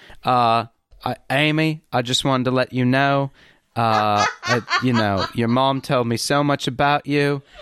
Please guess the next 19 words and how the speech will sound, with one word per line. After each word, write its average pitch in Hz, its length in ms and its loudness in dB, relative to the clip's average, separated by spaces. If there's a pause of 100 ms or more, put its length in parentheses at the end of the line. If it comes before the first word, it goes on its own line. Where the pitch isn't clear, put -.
(240)
You 120 140 0
seem 120 600 0 (140)
like 113 240 -2
a - 60 -2
real 143 380 0
sweet 135 420 0
kid. 123 400 0 (640)
Uh, 98 680 2 (920)
everything's 135 540 -2
gonna 151 220 0
be 160 180 2
all 170 160 2
right. 202 300 0 (540)
All 110 120 0
right? 170 300 0 (440)
It's - 140 -14
gonna 143 260 -2
be 156 100 -2
fine. 104 460 -4